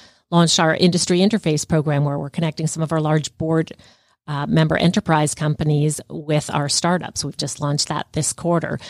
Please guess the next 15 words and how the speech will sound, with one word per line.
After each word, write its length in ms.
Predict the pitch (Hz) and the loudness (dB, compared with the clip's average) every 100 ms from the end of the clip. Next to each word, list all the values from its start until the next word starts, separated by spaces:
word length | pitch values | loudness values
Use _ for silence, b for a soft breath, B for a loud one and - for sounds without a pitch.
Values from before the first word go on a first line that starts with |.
| B B | B B
So 180 | - 202 | 2 4
there's 260 | 185 170 | 4 2
really 400 | 202 226 214 196 - | 2 4 4 2 2
a 100 | 175 | 0
lot 320 | 170 170 175 | 2 2 4
of 80 | 180 | 2
advantages 640 | 165 165 165 151 147 139 | 4 4 4 2 0 -2
to 80 | - | -2
being 220 | 156 143 | 0 -2
part 340 | 131 - 147 147 | -4 -2 0 2
of 140 | 156 | 0
that 200 | 156 - | 0 -2
Tech 200 | - 156 | -4 -4
Alpharetta 500 | 147 143 160 151 147 | -2 -2 0 -2 0
community. 600 | 175 160 156 151 156 151 | 2 4 4 0 -4 -6